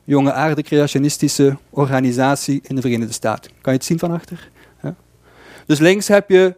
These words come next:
hè, God, eh, de mens die in het, ja, licht des aanschijns, hè, van God staat. En Genesis, "God created all animals, God created man in his own image." En dan heb je daar die,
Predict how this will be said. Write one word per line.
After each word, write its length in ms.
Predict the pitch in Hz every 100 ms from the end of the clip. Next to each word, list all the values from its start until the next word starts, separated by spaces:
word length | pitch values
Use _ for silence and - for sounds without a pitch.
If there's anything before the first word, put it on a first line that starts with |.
| _ -
hè, 180 | 160 - _ _
God, 300 | _ 160 190 _
eh, 160 | 147 151
de 100 | 135
mens 280 | 135 170 202
die 200 | 160 160
in 100 | 143
het, 260 | 131 - -
ja, 260 | 120 123
licht 280 | 104 147 -
des 180 | 123 -
aanschijns, 460 | 127 156 - 160 147
hè, 100 | 131
van 180 | 120
God 380 | - 165 - -
staat. 500 | - - 160 196 - - - _ _ -
En 260 | 131 147
Genesis, 540 | 139 165 170 - 185 147
"God 240 | 139 170 -
created 380 | 156 165 151
all 200 | 147 160
animals, 500 | 147 170 170 180 165 131
God 260 | 139 160 -
created 340 | 165 156 143
man 360 | 135 147 170 170
in 160 | 151
his 120 | 135
own 200 | 135 143
image." 380 | 135 156 196 - - - -
En 100 | 135
dan 120 | 135
heb 140 | 143
je 80 | 139
daar 180 | 135 135
die, 260 | 131 123